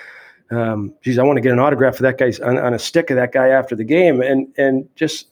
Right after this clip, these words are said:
your veteran guys will settle you down and say, "We're fine.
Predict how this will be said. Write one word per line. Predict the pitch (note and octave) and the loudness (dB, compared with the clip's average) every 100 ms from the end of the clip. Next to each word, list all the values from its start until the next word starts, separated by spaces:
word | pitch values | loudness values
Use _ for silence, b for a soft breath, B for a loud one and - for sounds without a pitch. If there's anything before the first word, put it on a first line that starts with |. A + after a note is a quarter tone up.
| - | -12
your | C3 B2+ | -4 -2
veteran | A#2 C3+ D#3+ C#3+ | 0 0 2 2
guys | A#2+ B2+ A#2 | 2 2 0
will | |
settle | A2+ - G#2+ F#2+ | -4 -2 -4 -4
you | F#2 | -6
down | A2+ C#3 D3 | -2 2 2
and | C3+ B2 | 2 0
say, | B2+ | -4
"We're | B2 D3+ | -6 -8
fine. | - F#3 B2+ | -6 -6 -6